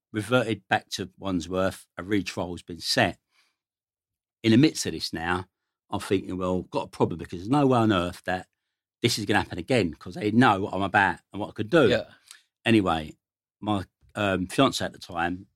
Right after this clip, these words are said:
Speaker 1: she calls and said, "Listen, um, there's this investigative journalist called Donald McIntyre.
Speaker 2: Yeah.
Speaker 1: He wants to make a documentary about you."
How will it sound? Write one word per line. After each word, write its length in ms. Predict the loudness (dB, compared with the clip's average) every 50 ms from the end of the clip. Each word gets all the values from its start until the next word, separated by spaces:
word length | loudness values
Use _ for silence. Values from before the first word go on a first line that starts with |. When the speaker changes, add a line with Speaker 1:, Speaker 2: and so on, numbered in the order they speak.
| _ _ _ _ -18
Speaker 1:
she 240 | -8 -6 -6 -6
calls 280 | -6 -8 -12 -12 -12 -12
and 80 | -12 -14
said, 180 | -16 -10 -8
"Listen, 480 | -4 -4 -4 -4 -4 -4 -4 -4 -6 -8 -12
um, 440 | -10 -8 -6 -6 -6 -6 -8 -10 -12 _ -20 -20 -20 _ _ _ _ _ _ _ _ _ _ _ _ _ _ _
there's 140 | -4 -2 0
this 200 | 0 -2 -2 -4 -6 -6
investigative 680 | -2 0 0 0 0 -2 -2 0 0 0 0 -2 -2
journalist 500 | 2 4 6 6 6 4 2 0 -2 -6
called 180 | -8 -14 -10 -4
Donald 240 | 0 2 4 6 6
McIntyre. 640 | 4 4 2 -2 -8 -10 -6 -4 -4 -4 -4 -8 -12 _ _
Speaker 2:
Yeah. 280 | -10 -8 -6 -6 -6 -8 -10 -14 _ _ _
Speaker 1:
He 160 | 4 4 4
wants 200 | 4 2 0 0
to 60 | 0 0
make 80 | 0 0
a 20 |
documentary 580 | -2 -6 -6 0 2 2 2 2 2 0 -2 0
about 300 | 2 2 2 2 0 -4
you." 240 | -10 -10 -12 -14